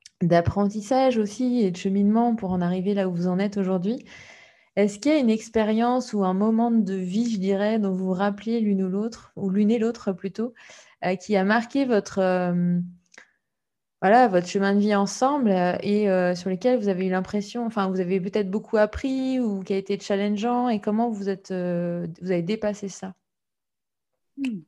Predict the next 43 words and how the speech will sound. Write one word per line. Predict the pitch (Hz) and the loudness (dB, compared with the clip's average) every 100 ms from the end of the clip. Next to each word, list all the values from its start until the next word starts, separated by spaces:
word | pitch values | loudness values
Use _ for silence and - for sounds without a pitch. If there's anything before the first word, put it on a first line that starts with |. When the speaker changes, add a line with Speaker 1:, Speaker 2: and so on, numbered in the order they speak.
| _ | _
Speaker 2:
Tu, | - 196 | -16 -10
tu | 220 | -4
veux | 226 | -4
quoi ? | 196 247 226 202 | -4 0 0 0
Tu | - 202 | -6 -8
veux | 214 214 | -2 -2
un, | 208 202 | 0 -2
un, | 185 202 202 202 | 0 -2 -2 -2
un, | 240 208 208 | -2 0 -2
un, | 202 | -2
un | 214 | -4
chouette | 202 - 277 247 | -4 0 0 2
moment | 240 226 226 220 | 0 2 2 4
heureux | 226 269 359 339 | 4 6 6 4
ou | |
tu | 311 233 | 0 -4
veux | 233 240 | 0 2
un | 220 | 2
moment, | 208 208 220 233 220 | 0 0 0 0 0
euh, | 196 190 | -2 -4
plus | - 214 | -6 -6
difficile ? | 196 208 208 - 220 214 196 - | -4 -4 -8 -8 -4 -2 -4 -4
Speaker 1:
Plus, | 247 262 254 | -2 0 4
ouais, | 226 208 - | 4 4 0
plus, | 220 196 208 | -6 -4 4
là, | 233 247 | 6 8
plus | 262 226 254 | 6 6 4
où | |
vous | 208 214 | 4 4
avez | 214 | 6
app-, | 214 220 214 | 6 4 4
<laughs> | 220 - 254 233 262 | 4 6 4 4 2
où | 233 | 0
c'est | - - 226 | -2 2 4
venu | 214 226 | 4 2
vous, | 214 214 208 - - - - 226 | 0 -2 -4 -6 -14 -16 -12 -6
vous | 240 | -2
chercher, | 262 240 - - 233 190 202 - | 4 2 2 0 0 2 -2 2
on | 190 | 2
va | 185 | 2
dire. | 175 175 - 190 - 180 - - - _ _ _ _ _ _ _ _ _ _ _ _ - 240 220 _ _ _ _ _ _ - | -2 -4 -4 -6 -4 -8 -8 -10 -10 _ _ _ _ _ _ _ _ _ _ _ _ -16 -16 -16 _ _ _ _ _ _ -8
Speaker 2:
Bah, | 202 | -2
moi, | 220 | -2